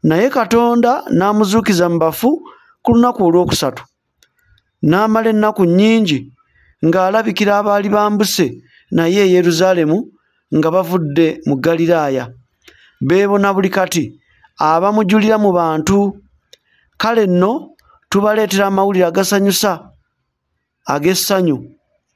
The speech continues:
ekyali ki-, kisuubiziddwa bajjajjaffe. Katonda yakikolera abaana baffe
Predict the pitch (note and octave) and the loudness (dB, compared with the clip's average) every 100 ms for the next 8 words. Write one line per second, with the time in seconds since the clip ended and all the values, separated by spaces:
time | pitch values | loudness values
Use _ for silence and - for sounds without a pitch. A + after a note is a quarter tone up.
0 | _ _ _ _ - _ _ - D3 D#3+ | _ _ _ _ -20 _ _ -4 0 0
1 | D#3+ A3 G#3+ A3 F3 - _ _ _ _ | 0 0 0 0 -2 -6 _ _ _ _
2 | _ _ _ - - G#3+ - A3 A3+ A3+ | _ _ _ -8 -4 -4 0 2 2 2
3 | G#3 G3 G3+ F3+ G#3+ A3+ - D#3+ D#3+ D3+ | 2 0 -2 0 2 0 -2 -2 -2 0
4 | G#3+ F3+ E3+ D#3+ - E3+ A#2+ A2+ _ _ | -2 0 0 -2 -2 -4 -4 -10 _ _
5 | _ _ _ _ _ _ _ - E3+ E3 | _ _ _ _ _ _ _ -8 -6 0
6 | G3+ G3+ G3 E3+ A#2+ - - - D#3+ E3 | 2 2 2 0 -4 -18 -16 -2 -2 -2
7 | A#3 A3 F#3+ F#3 F3+ F3+ - D3 D#3+ F3 | -4 -2 0 0 0 -4 -8 -4 -2 -2
8 | D#3 C#3+ - - D#3+ | -2 -4 -4 -4 -4